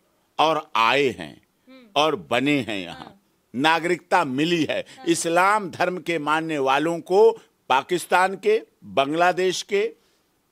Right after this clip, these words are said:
Speaker 1: अफगानिस्तान के लोगों को भारत ने नागरिकता दी है,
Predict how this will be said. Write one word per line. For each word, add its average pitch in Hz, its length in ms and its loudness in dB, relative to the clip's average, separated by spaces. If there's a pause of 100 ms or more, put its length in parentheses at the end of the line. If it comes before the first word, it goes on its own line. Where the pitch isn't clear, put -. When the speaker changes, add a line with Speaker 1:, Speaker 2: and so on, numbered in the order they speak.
(140)
Speaker 1:
अफगानिस्तान 147 840 0
के 95 160 -10
लोगों 127 360 -4
को 110 160 -12
भारत 110 320 -8
ने 131 100 -12
नागरिकता 101 680 -6
दी 78 180 -18
है, - 220 -20